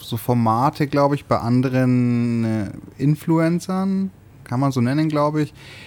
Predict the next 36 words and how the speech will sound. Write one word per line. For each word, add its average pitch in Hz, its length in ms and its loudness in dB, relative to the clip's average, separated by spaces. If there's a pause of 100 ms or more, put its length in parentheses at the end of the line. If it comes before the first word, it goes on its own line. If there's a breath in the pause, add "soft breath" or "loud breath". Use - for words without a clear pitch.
(180 loud breath)
die 127 80 0
die 127 100 2
Kamera 127 380 2
einfach 127 340 -2
laufen 139 360 2
lassen 131 280 2
und 120 120 4
das 123 160 0
Ding 123 200 2
halt 120 140 2
ungeschnitten 110 640 2
hochladen. 95 720 -2 (140)
Die 113 100 -2
einfach 127 320 0
in 127 80 -2
einem 117 280 2
durchlabern 151 840 2
und 120 300 -2
dann 117 180 0
geht 110 200 -4
es 107 220 -6
nach 101 200 -4
oben. 90 380 -4 (100)
Also 101 180 -4
dann 107 160 0
sind 123 140 0
die 123 100 6
da 127 140 2
effektiv 123 420 0
vielleicht 120 280 -2
zehn 127 120 2
Minuten 123 220 4
mit 120 100 2
der 85 120 -2
Aufnahme 135 360 0
beschäftigt 135 640 -4